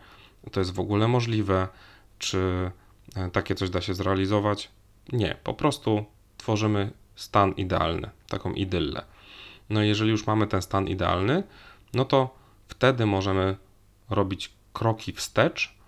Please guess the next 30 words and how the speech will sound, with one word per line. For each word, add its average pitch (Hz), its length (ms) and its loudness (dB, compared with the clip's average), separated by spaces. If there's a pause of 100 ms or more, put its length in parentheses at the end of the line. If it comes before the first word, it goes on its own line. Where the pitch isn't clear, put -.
(260)
i 175 240 0
sprawdzać, 117 800 2
co 131 140 0
tak - 280 0
naprawdę 101 840 2
jesteśmy 107 480 -2
w - 80 -12
stanie 95 480 2 (300)
z - 100 -18
tego 95 220 0
stanu 98 400 -2
idealnego 90 720 2 (440)
wykonać. 95 580 -2
Trochę 127 240 -2
też - 240 -4
rozebrać 95 540 0
ten 90 140 -4
stan 92 240 0
idealny 95 400 0
na 123 120 0
części - 340 -6
pierwsze, 127 460 2 (500)
ale, 147 260 2
e, 135 60 2 (880)
metodą 107 580 2 (400)
jakby 98 360 -4
odcinania 101 1040 0
tych - 300 -4
nierealnych 95 640 2
rzeczy, 113 420 -2